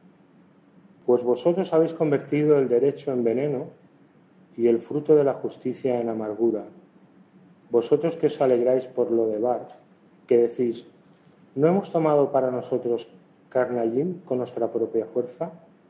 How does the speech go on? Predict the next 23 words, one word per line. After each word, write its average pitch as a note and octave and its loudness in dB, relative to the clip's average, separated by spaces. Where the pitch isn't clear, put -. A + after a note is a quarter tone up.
Pues B2+ 0
he D#3+ 6
aquí E3 -2
levantaré C3 0
contra C#3 0
vosotros, B2+ -2
oh B2+ -2
casa B2+ -2
de A#2 2
Israel, A2+ -2
declara B2+ 4
el B2+ -2
Señor B2+ -2
de B2 4
los A#2 -2
ejércitos, C3 -2
una D#3 2
nación C3 -2
que B2+ 2
os A#2+ -2
afligirá B2+ 0
desde A#2+ 0
Hamat, B2+ -2